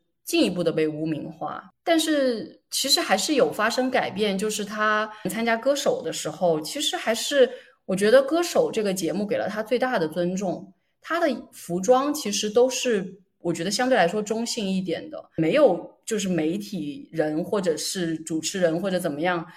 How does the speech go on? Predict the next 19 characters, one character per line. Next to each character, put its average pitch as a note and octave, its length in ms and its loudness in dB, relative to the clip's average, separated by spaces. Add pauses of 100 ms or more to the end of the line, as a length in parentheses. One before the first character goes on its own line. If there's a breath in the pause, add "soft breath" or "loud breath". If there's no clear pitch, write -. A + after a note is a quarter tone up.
(140 loud breath)
去 B3+ 160 -2
强 D#3+ 260 -2
调 G3+ 220 4
他 G3 380 0
所 D#3+ 160 -4
谓， E3 280 -2 (340 loud breath)
啊， G3+ 220 -6
这 E3 120 -6
种 F#3 180 2
女 F3+ 160 2
性 C4 300 2
化 B3+ 120 -2
的 G#3 60 0
特 G3 320 2
质 D3+ 300 -8
什 D#3 120 -8
么 D3 140 -6
的， D3+ 140 -6
就， B3+ 100 -4